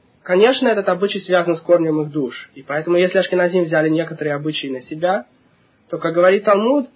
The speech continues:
если мы не пророки, то мы дети пророков.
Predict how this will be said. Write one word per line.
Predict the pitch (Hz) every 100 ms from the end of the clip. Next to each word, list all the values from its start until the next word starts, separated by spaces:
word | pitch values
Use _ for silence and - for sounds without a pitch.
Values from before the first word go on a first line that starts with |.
| _ _ _ -
если | 180 190
мы | 208 208
не | 208 196 190 190 _ _ _ _ _ _
пророки, | - 185 214 254 233
то | 202
мы | 202
дети | 190 196 165
пророков. | 139 131 123 - 101